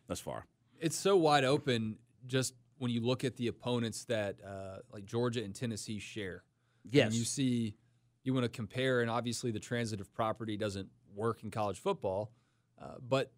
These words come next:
Speaker 2: they're dominating the teams that they play. I think Tennessee is, on average, beating teams by about four touchdowns. Georgia's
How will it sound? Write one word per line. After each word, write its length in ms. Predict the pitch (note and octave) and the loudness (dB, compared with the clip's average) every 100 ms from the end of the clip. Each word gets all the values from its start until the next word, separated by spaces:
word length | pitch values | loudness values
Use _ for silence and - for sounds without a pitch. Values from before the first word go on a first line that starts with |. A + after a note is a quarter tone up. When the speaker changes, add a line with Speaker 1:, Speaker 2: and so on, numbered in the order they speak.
| _ _ _ | _ _ _
Speaker 2:
they're 180 | C#3 E3 | -2 0
dominating 640 | C3+ A#2 A2 A2 G#2+ A2 | 2 0 0 -2 -2 -2
the 80 | G#2 | -4
teams 300 | G2 G#2+ G2+ | -6 -6 -6
that 100 | F#2+ | -4
they 100 | G2 | -6
play. 380 | F#2+ F#2+ F#2+ A#2+ A#2 | -6 -4 -2 -2 -4
I 40 | |
think 260 | A#2+ A#2+ A2+ | -2 -2 -2
Tennessee 560 | B2 A#2+ - A#2+ A#2+ | -4 -4 -2 -2 0
is, 280 | A2 G#2 - - | 0 -2 -6 -8
on 140 | A#2 | -6
average, 400 | A2 A2+ A#2+ G#2 | -2 -2 -2 -2
beating 280 | A2 G#2+ G#2+ | -4 -6 -6
teams 280 | - A2+ A2 | -6 -6 -4
by 160 | A2 | -2
about 180 | G#2+ G2 | -2 -4
four 220 | - A#2+ | -4 -6
touchdowns. 560 | A2 A2+ - A2+ A2 G#2+ | -2 -2 -2 -4 -4 -4
Georgia's 560 | A2 A2 A2+ G#2 - | -2 -2 -2 -4 -6